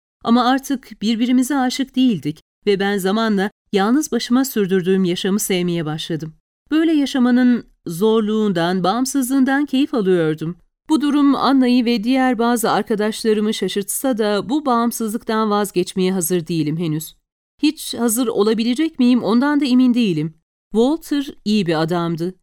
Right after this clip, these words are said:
Çok çok iyi bir adamdı ama artık benim erkeğim değildi." Fotoğrafları Eve'e uzattı.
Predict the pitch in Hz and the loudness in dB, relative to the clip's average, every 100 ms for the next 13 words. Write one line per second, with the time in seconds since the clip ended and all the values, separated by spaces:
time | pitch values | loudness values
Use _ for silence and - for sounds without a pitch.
0 | _ - 311 - - 311 330 240 202 165 | _ -4 -4 -4 -2 -2 0 0 2 0
1 | 165 185 185 269 240 190 196 _ _ - | 0 0 0 0 0 0 -2 _ _ -4
2 | 214 254 269 - 214 220 190 202 220 190 | -2 -2 -4 -2 0 2 0 0 0 0
3 | 180 170 151 127 147 156 _ _ _ _ | 0 -2 -4 -6 -10 -12 _ _ _ _
4 | _ _ _ - 254 285 269 277 277 277 | _ _ _ -4 -2 0 0 -2 -2 0
5 | 311 202 208 202 160 170 160 - - 170 | 0 0 0 -2 -2 -4 -8 -8 -12 -12